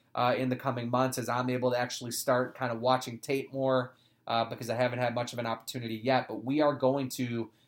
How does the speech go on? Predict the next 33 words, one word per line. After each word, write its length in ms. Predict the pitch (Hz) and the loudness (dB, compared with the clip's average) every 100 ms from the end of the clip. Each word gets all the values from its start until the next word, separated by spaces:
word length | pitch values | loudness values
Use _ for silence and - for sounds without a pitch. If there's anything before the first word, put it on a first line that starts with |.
| _ | _
kinda 240 | - 131 | -2 -2
comb 340 | 117 - 143 135 | -2 -2 -2 0
over 280 | 135 123 120 | 0 2 4
all 180 | 131 | 6
these 240 | 127 131 127 | 6 2 0
guys 460 | 123 123 127 127 | 2 4 4 2
and 280 | 123 - 113 | -2 -8 -8
find 300 | - 123 127 | -2 0 2
out 200 | 127 117 | 0 0
who 120 | 131 139 | -2 0
would 180 | 131 127 | 0 0
make 160 | 123 | -2
sense 280 | - 131 131 | 0 0 0
for 140 | - | -4
the 80 | 113 | -4
Bears, 400 | 107 135 131 127 | 0 2 4 2
not 140 | 127 127 | -2 0
only 200 | 147 147 | 0 0
at 100 | 147 | -4
the 60 | |
top, 460 | - 160 143 190 - _ _ | -4 2 2 2 -4 _ _
but 140 | 135 139 | 0 2
in 100 | 143 | 2
the 60 | |
middle 280 | 131 139 127 | 2 2 4
rounds, 420 | 143 156 131 123 | 6 6 4 2
because, 440 | - 117 127 113 127 | -6 -2 -2 0 0
uh, 300 | 117 113 110 - - - | 2 2 0 -8 -20 -10
I 100 | 113 | -6
think 260 | - 151 | -2 -2
that 160 | 156 151 | -2 2
that's, 480 | 139 143 160 - - | 4 4 2 -2 2
uh, 500 | 143 143 139 131 | 4 6 6 4